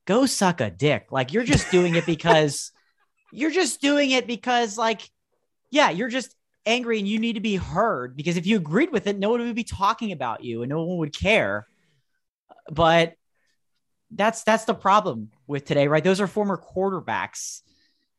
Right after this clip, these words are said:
Speaker 1: And the fact that they're so up in arms about it, and then there's local media, it's doing it for the same reason, because if you agree with it,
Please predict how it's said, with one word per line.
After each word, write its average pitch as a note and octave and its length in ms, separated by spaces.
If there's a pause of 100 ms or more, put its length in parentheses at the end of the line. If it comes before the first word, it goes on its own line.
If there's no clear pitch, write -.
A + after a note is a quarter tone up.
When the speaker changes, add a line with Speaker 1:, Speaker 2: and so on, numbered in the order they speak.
Speaker 1:
And D3 300
the D#3 80
fact F3+ 240
that E3+ 100
they're F3 100
so F#3 160
up F3 200
in D#3 80
arms D3+ 360
about B2+ 200
it, C#3 80
and D3 80
then C#3 80
there's C3 220
local C#3+ 320
media, C3 220
it's C#3 100
doing D#3+ 140
it D#3 100
for D#3+ 60
the D3 80
same D#3+ 360
reason, D3+ 300
because B2+ 380 (220)
if E3+ 180
you B3+ 100
agree A#3 220
with C#4+ 180
it, G3 200